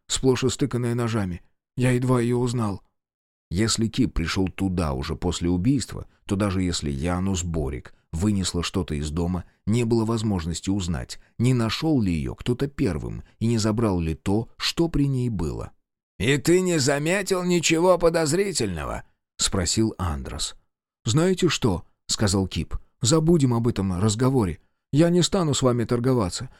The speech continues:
Все равно вы играете в эти игры лучше меня». Кип соорудил себе сверхфиолетовый светильник и увидел, что за спиной Гринвуди стоит Самита. Острие ее кинжала было на расстоянии пальца от его затылка,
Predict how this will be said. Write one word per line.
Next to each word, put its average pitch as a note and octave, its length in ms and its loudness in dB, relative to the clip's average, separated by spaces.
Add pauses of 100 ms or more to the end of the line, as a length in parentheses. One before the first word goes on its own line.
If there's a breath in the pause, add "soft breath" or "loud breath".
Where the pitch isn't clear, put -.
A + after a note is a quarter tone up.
Все - 180 4
равно F3+ 300 4
вы D3+ 260 6
играете C#3+ 420 2
в B2+ 60 -2
эти C3 180 0
игры C#3+ 220 2
лучше D3+ 340 4
меня». E3+ 400 2 (600)
Кип A3 200 2
соорудил D#3 460 4
себе C3+ 360 2
сверхфиолетовый A#2+ 800 0
светильник D3+ 560 -2
и C3 40 2
увидел, D3+ 440 0 (180)
что C#3+ 340 2
за C3 140 2
спиной C#3 400 0
Гринвуди C3 720 0 (140)
стоит B2+ 380 0
Самита. B2 540 -2 (320)
Острие C3 560 6
ее B2+ 200 6
кинжала C#3 560 4
было B2 360 4
на B2 120 4
расстоянии C3+ 600 4
пальца G#2+ 480 0
от F#2 100 -2
его G#2+ 200 2
затылка, A#2 520 2